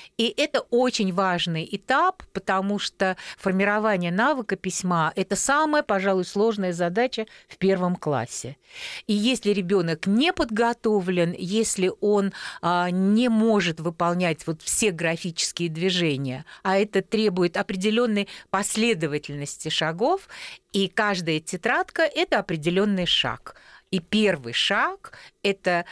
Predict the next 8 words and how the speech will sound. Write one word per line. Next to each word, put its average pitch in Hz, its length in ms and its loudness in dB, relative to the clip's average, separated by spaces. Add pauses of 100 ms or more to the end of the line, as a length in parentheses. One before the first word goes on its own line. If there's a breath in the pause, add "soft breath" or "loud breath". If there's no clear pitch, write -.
(180 loud breath)
эм, 165 880 -4
способность 180 800 0
ребёнка 240 480 0
правильно 147 520 -2
сидеть, 214 500 -4
правильно 151 460 -2
держать 135 500 -6
ручку 302 460 -2